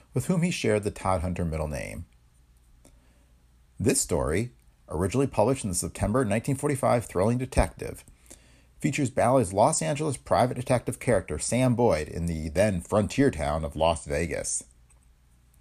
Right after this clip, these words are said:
This story is included in our Brick Pickle Media book, Thrilling Detective Pulp Tales Volume One. This book, along with Volumes Two and Three, is now available in print and ebook formats.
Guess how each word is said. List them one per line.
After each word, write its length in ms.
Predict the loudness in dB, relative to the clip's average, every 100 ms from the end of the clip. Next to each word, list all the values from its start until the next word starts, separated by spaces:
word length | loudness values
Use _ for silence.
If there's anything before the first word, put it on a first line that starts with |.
| _ -20 -20 _ _ _ _ _
This 160 | 0 0
story 280 | 4 4 4
is 80 | 0
included 560 | -2 0 2 2 0 -10 -20 _ _ _ -4
in 80 |
our 140 | 0 0
Brick 300 | 2 0 2
Pickle 240 | 0 2
Media 320 | 2 2 2
book, 320 | 2 2 0 -6 -18
Thrilling 340 | 0 2 2
Detective 420 | 0 0 0 0 0
Pulp 240 | 0 2
Tales 260 | 0 0 2
Volume 360 | 0 2 0
One. 360 | -2 -4 -6 -12 -16 -20 -20 -20 -18 -6
This 160 | -4 -2
book, 320 | 0 0 2
along 300 | 2 2 0
with 80 | 2
Volumes 380 | 2 4 0
Two 220 | 0 0 2
and 280 | 0 0
Three, 400 | -2 -4 -4 -8 -12 -18 -20 -8
is 120 | -4
now 160 | 0 0
available 380 | 2 2 4 2
in 80 | 0
print 260 | 0 0
and 180 | 0 -2
ebook 280 | 0 0 -2
formats. 720 | 0 0 2 -2 -4 -8 -14